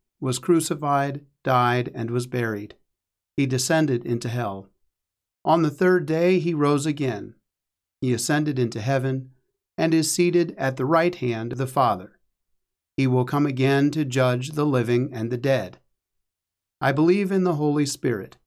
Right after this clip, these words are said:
the Holy Catholic Church, the communion of saints, the forgiveness of sins, the resurrection of the body, and the life everlasting.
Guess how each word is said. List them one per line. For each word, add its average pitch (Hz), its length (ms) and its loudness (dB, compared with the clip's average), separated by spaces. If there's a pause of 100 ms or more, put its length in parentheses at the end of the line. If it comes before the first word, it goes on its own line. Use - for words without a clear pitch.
(440)
the 110 80 -4
Holy 151 340 4
Catholic 131 560 -4
Church, 185 500 -2 (360)
the 131 100 -6
communion 208 560 2
of 156 180 -6
saints, - 540 -4 (640)
the - 60 -12
forgiveness 170 680 0
of 113 200 -8
sins, 156 580 0 (580)
the 113 80 -2
resurrection 160 760 2
of 120 140 -6
the 110 80 -8
body, 147 540 -2 (520)
and 165 200 2
the 170 100 2
life 127 480 2
everlasting. 131 800 0